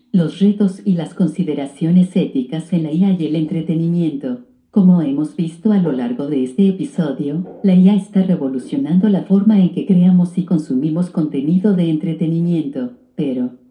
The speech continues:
con todo avance, vienen responsabilidades y dilemas éticos.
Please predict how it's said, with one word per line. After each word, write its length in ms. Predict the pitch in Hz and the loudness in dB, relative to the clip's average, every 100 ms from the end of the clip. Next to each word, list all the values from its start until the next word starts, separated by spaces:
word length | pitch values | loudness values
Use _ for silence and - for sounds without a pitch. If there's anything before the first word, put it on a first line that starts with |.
| _ | _
con 240 | 160 143 | -6 -2
todo 240 | 170 196 185 | 0 2 2
avance, 600 | 131 139 156 - 123 - _ | -2 -4 -6 -4 -6 -8 _
vienen 380 | 180 165 208 214 | 0 4 4 4
responsabilidades 1080 | 175 147 151 135 147 131 135 135 147 180 - | 0 -4 -6 -6 -4 -4 -2 -4 0 -2 0
y 80 | 190 | 0
dilemas 520 | 143 135 165 190 185 | 0 0 2 2 2
éticos. 720 | 170 127 123 - 123 - - | -2 -2 -6 -4 -6 -6 -18